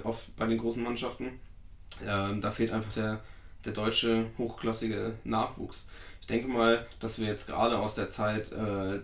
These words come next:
die, die du noch wahrscheinlich auch in Erinnerung hast vom Handball, die Leute jetzt nachkommen können und, ähm, da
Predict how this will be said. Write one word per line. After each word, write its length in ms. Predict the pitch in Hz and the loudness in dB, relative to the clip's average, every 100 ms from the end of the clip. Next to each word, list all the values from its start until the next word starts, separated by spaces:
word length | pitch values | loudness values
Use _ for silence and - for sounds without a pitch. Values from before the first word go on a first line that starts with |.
| - | -4
die, 340 | 107 98 95 | 0 0 0
die 140 | 104 107 | -2 -4
du 160 | 117 | 2
noch 220 | 135 135 117 | 2 2 2
wahrscheinlich 260 | 113 113 | 2 0
auch 80 | 113 | 0
in 40 | 107 | 0
Erinnerung 320 | 110 117 113 | 2 2 2
hast 160 | 113 | -2
vom 160 | - 117 | -2 0
Handball, 400 | 117 113 110 110 - - - - | 0 2 2 2 -2 -16 -16 -2
die 220 | 110 101 | 0 2
Leute 280 | 92 104 107 | 2 2 2
jetzt 220 | 92 - | -2 0
nachkommen 580 | 110 - - - 143 135 | 2 2 -2 -2 0 0
können 420 | - 139 143 143 | 0 4 6 6
und, 340 | 107 104 101 - | 4 2 0 2
ähm, 540 | 104 101 101 101 101 - | 2 2 2 0 -2 2
da 480 | 104 113 113 107 | 6 10 8 6